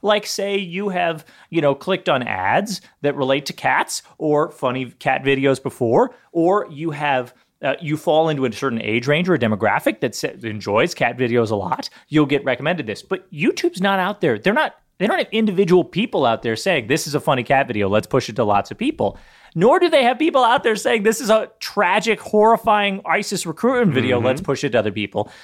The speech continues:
Speaker 1: The lawsuit just says, "You created algorithms that create this byproduct.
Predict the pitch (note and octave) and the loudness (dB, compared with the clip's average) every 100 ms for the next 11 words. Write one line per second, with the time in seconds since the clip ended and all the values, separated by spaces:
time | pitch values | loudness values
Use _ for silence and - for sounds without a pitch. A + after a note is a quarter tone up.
0 | - D3+ D3 G#3 C#4 C4+ D#3+ D#3+ - G#3 | -2 2 4 4 2 -2 0 0 2 2
1 | D3+ - _ _ - F3 G3 G#3 G3 G3 | 2 -4 _ _ -4 -2 2 4 4 2
2 | A3 A3+ F#3 D3 D#3 - - - D3+ B2+ | 0 -2 -2 -4 -2 0 -2 0 2 2
3 | E3+ - - E3+ D4 E4+ A3 D3 G2+ - | 0 -4 -6 0 2 2 2 2 0 -8